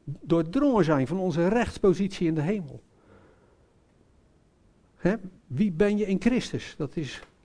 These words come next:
een, een boekje waar we in de kringen vorig seizoen over gesproken hebben. Weet wie je bent in Christus.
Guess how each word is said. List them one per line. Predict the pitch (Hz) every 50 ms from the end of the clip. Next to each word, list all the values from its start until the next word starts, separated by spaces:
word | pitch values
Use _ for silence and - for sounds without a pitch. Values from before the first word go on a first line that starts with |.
| _ _ _ _ - - -
een, | - 135 139 -
een | - 151 143 135
boekje | 135 - 175 - 190 170
waar | 160 156 151 151
we | 151 156 139 - - - - - - _
in | - 175 160
de | 160
kringen | 160 - 196 196 185 175 165 160 143 127 -
vorig | - - 180 170 165 151 - -
seizoen | - 170 165 151 240 262 240
over | 208 190 170 147 143
gesproken | - 139 - - - 143 135 123 - 127
hebben. | 117 117 135 147
Weet | 180 233 254 269 - - -
wie | 240 226
je | 214 208 185
bent | 208 220 214 202
in | 202 202 190
Christus. | - 214 240 208 - - - 107 - - -